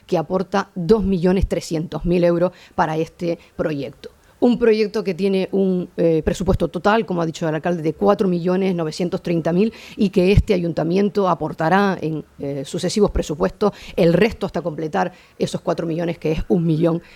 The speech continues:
ciento treinta mil. Eh, por supuesto, esto dice la envergadura de este proyecto. También es verdad que en este momento lo que estamos, eh, contratando es la fase una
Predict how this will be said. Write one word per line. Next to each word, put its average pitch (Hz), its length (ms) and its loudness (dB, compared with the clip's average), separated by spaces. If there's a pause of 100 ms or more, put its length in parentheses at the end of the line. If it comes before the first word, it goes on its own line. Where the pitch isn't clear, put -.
ciento 180 400 0
treinta 143 320 -6
mil. 127 140 -14 (800)
Eh, 165 760 4
por 202 120 2
supuesto, 185 320 2
esto 202 200 0
dice 190 680 0
la 202 180 2
envergadura 180 480 2
de 180 80 2
este 170 180 0
proyecto. 151 640 -6
También 175 240 2
es 180 80 2
verdad 190 380 2 (200)
que 175 100 0
en 151 40 0
este - 220 0
momento 208 560 2 (160)
lo 175 220 2
que 156 80 -6
estamos, 196 560 2 (120)
eh, 156 220 -6
contratando 220 840 2 (220)
es 185 180 0
la 170 140 -2
fase - 440 -2
una 247 380 4